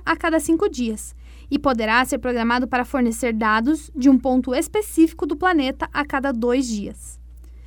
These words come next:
O Brasil pretende lançar outros dois satélites na missão Amazônia, o Amazônia um B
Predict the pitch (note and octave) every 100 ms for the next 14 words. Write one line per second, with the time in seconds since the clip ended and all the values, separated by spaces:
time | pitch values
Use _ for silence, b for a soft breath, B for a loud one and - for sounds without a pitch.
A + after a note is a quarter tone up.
0 | b b C#4 C4 B3 D4 C#4+ B3 C#4+ C#4
1 | C4+ C4 C#4+ C4+ D4 E4 C#4 C4 D4 F4
2 | F4 C4 C#4+ C#4+ D4+ D4 D4 D4 B3+ C4+
3 | D#4+ C#4 A3+ A3 - - b b b A#3+
4 | A#3+ B3 A#3+ A#3 A3 A3+ A#3 C4+